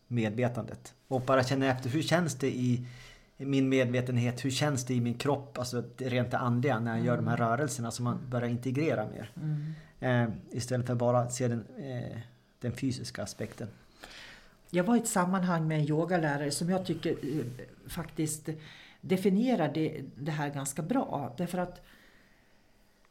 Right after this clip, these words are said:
Speaker 2: när vi, när vi satt i en grupp och pratade och sen, eh, hade hon hela tiden, hon var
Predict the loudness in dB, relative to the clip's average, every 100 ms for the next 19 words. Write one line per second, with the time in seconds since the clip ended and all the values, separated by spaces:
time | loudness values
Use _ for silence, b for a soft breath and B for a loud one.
0 | _ 0 2 2 2 2 2 2 2 2
1 | 2 4 2 2 -4 -6 -4 -4 -4 -2
2 | 2 2 0 -2 -2 2 2 2 0 -2
3 | -4 -2 -4 -2 -2 0 2 2 2 2
4 | -2 -4 -4 -2 -2